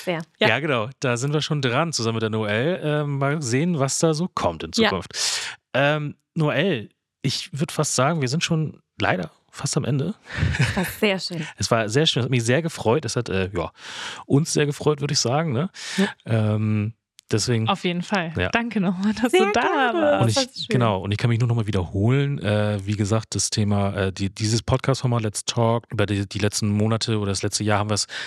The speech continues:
Speaker 2: nicht ganz so stri-, äh, strikt verfolgt, haben jetzt das quasi wieder neu aufleben lassen und ich hätte mir keinen besseren Gast als, äh, dich
Speaker 1: Ja.
Speaker 2: zum Start, äh,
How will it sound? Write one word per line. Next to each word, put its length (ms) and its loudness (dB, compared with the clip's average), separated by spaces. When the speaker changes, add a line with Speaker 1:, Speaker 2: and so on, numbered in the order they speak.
Speaker 2:
nicht 120 -4
ganz 160 2
so 60 0
stri-, 220 -2
äh, 180 -4
strikt 240 0
verfolgt, 480 0
haben 100 0
jetzt 340 -2
das 180 -2
quasi 460 0
wieder 180 0
neu 200 0
aufleben 440 0
lassen 280 0
und 140 -2
ich 140 -2
hätte 140 2
mir 360 2
keinen 440 2
besseren 420 -2
Gast 460 -4
als, 440 -2
äh, 120 -6
dich 440 0
Speaker 1:
Ja. 100 -4
Speaker 2:
zum 160 2
Start, 720 0
äh, 300 -2